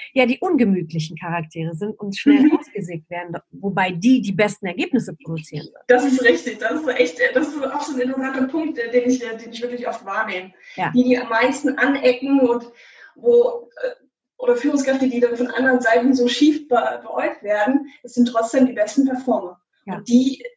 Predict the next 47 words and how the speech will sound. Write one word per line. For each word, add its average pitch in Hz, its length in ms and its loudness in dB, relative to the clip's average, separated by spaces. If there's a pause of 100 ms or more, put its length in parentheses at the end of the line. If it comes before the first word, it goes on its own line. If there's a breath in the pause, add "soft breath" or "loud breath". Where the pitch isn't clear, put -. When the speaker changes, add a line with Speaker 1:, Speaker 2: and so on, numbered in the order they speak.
Speaker 2:
Führungskräfte, 269 880 0 (360 loud breath)
die 233 220 -4
ihr 220 160 -10
Team 285 380 4
am 240 160 -2
besten 254 360 2
eingebunden 196 600 -8
haben. 185 280 -14 (260 soft breath)
Und 151 100 -10
Speaker 1:
Ja. 175 80 -2
Speaker 2:
dieses 240 260 2
Team 320 380 4
folgt 262 480 -2
denen 233 320 -8
blind. 240 320 -10 (600)
Speaker 1:
Ja. 208 80 -4
Speaker 2:
Das - 160 -6
ist - 160 -6 (100)
Wahnsinn. 233 260 -6
Da - 100 -12
ist - 120 -16
eine 240 80 -16
ganz 320 320 -8
andere 262 160 -12
Dynamik 240 500 -10
da. - 240 -20 (240)
Speaker 1:
Ja. 185 180 0 (460 loud breath)
Also 226 200 6 (200)
ich - 200 4
persönlich, 254 500 6
ich 226 120 -4
war 233 100 4
schon 233 180 2
immer 240 220 4
ein 196 120 2
Fan 220 340 2
von - 160 -4
Alpha-Tieren. 175 600 -2
Ich 170 160 -12
war 180 140 -6
schon 185 220 -6
immer 240 280 4
als 202 200 -4
Führungskraft 214 680 0
umgeben 202 420 2
von 185 220 -6
Alpha-Tieren, 254 800 0